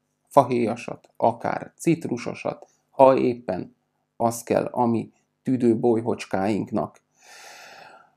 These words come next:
Óriási pozitívum, hogy, ö, hogy lehet, ö, állítani a levegőzést, és, és nem a,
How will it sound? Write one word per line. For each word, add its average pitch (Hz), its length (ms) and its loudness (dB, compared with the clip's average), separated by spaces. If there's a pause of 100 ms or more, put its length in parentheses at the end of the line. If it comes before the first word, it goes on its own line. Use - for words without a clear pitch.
(280)
Óriási 127 600 8
pozitívum, 160 800 6
hogy, 139 440 2
ö, 143 360 6 (600)
hogy 139 440 -2 (2500)
lehet, 131 680 4
ö, 117 480 0 (460)
állítani 120 720 4
a - 280 -2
levegőzést, 127 840 4
és, 127 600 -2
és 127 240 -2
nem 135 220 -2
a, 120 340 2